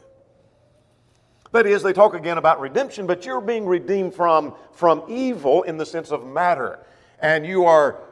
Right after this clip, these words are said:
being absolved into the divine. That is part of the concept of Gnosticism. One of the big questions is, where did it start? And so where can we point to and say, "Where did this idea start?"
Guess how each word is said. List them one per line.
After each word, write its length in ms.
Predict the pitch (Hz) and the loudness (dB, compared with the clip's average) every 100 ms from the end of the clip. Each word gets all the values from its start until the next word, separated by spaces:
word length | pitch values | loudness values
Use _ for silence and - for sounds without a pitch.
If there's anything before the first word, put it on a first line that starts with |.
| - | -6
being 340 | 147 175 165 160 | -2 -2 -2 -6
absolved 640 | 143 120 190 226 185 156 185 | -6 -4 2 4 4 2 -4
into 280 | 165 151 143 | -6 -4 -2
the 120 | 147 | 0
divine. 640 | 151 170 240 190 101 87 - - | 0 -2 -2 -2 -4 -12 -12 -2
That 240 | 160 160 | 0 0
is 560 | 143 127 117 98 - _ | -2 -4 -6 -10 -20 _
part 180 | 143 139 | -2 -2
of 80 | 120 | -2
the 60 | 117 | -8
concept 600 | 123 110 104 117 - 117 | -6 -8 -8 -10 -8 -10
of 80 | |
Gnosticism. 760 | 104 120 113 110 98 107 90 - _ _ _ _ _ _ _ _ _ _ _ - | -6 -6 -6 -12 -12 -12 -14 -20 _ _ _ _ _ _ _ _ _ _ _ -8
One 100 | 269 | -6
of 60 | 269 | -4
the 60 | |
big 160 | 269 262 | -4 0
questions 540 | 226 185 - 208 220 | 4 4 4 -6 -2
is, 160 | 202 151 | -2 0
where 200 | 185 214 | 2 2
did 200 | 180 156 | 2 -2
it 140 | 156 | -4
start? 720 | - - 233 196 117 - - - - _ _ _ _ _ _ - | -6 0 6 6 6 0 -18 -20 -20 _ _ _ _ _ _ -16
And 140 | 127 | -10
so 140 | 175 | -6
where 200 | 151 220 | 2 4
can 200 | 220 196 | 2 0
we 100 | 185 | -2
point 340 | 180 196 196 - | 0 0 -2 -2
to 120 | 185 | -4
and 100 | 170 | -4
say, 200 | - 175 | -2 -4
"Where 420 | 147 113 120 220 | -4 -6 0 2
did 300 | 180 170 165 | 2 -2 -2
this 180 | 165 165 | -2 -2
idea 460 | 160 156 139 143 135 | 0 0 0 -2 -4
start?" 720 | - - 233 214 95 - - | -10 -4 2 2 2 -6 -20